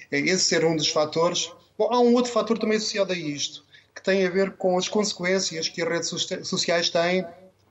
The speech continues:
para uma certa fragmentação da opinião pública, a fragmentação precisamente em bolhas, eh, em bolhas cada uma com o seu discurso e, ao mesmo tempo, uma relativiza-, relativização do próprio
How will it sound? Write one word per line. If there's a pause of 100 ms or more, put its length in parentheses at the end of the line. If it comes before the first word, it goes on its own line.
(360)
para
uma
certa
fragmentação
da
opinião
pública, (400)
a
fragmentação
precisamente (180)
em
bolhas,
eh,
em
bolhas
cada
uma
com
o
seu
discurso (640)
e, (400)
ao
mesmo
tempo,
uma
relativiza-,
relativização
do
próprio